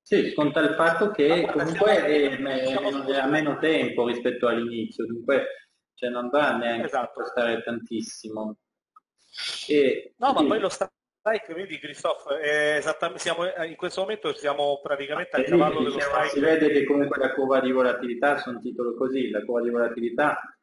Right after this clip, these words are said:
Speaker 1: eh, si va effettivamente a prendere un rischio maggiore, perché c'è un rischio maggiore sulla, la barriera, però,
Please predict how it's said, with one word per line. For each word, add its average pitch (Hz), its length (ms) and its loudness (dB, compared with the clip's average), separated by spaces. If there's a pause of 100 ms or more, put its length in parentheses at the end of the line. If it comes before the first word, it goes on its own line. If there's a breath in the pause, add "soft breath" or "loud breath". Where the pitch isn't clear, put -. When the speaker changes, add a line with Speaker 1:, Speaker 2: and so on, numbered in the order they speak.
(120)
Speaker 1:
eh, 110 280 -2
si 120 180 -6
va 123 260 2
effettivamente 117 1000 -2 (160)
a 120 480 0
prendere 120 320 -2
un 120 100 -2
rischio 110 260 -4
maggiore, 107 500 0
perché 104 260 -6
c'è 117 120 -10
un 113 120 -6
rischio 110 240 -6
maggiore 113 400 0
sulla, 107 380 -2 (120)
la 107 200 -2
barriera, 113 720 0
però, 117 300 -2